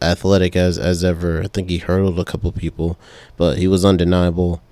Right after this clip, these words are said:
on the goal line. Even when Chubb came back, Kareem Hunt was getting a lot of those goal line carries that'll help get those extra six points for you each week. So I, you can't really go wrong there. Games played was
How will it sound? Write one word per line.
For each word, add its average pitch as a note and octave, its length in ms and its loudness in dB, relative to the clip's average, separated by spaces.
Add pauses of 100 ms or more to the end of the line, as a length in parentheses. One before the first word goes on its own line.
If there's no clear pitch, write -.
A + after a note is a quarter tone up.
(260)
on F2+ 120 2
the F2 80 2
goal F2 260 4
line. F2 240 2
Even F#2+ 260 2
when F2+ 140 2
Chubb - 320 -2
came E2+ 220 0
back, E2 340 -2
Kareem E2+ 340 -2
Hunt F2 240 -2
was F2 140 -4
getting F2 180 -2
a F2 60 0
lot F2 160 0
of E2+ 60 0
those E2 160 -2
goal F2+ 160 -2
line F2 260 -2
carries E2+ 400 -4
that'll F2 280 0
help F2 200 0 (600)
get - 180 -2
those F2+ 220 4
extra F2 280 0
six - 260 -4
points F2 280 -2
for - 100 -8
you D#2 140 0
each D#2 240 -6
week. D#2+ 300 -4
So C#2+ 340 -6 (500)
I, F#2+ 200 6
you F2+ 200 2
can't G2 180 2
really F2+ 180 2
go F2 200 2
wrong F2 340 4
there. F2 400 0 (1300)
Games F#2 320 4
played F2+ 340 2
was E2+ 440 -2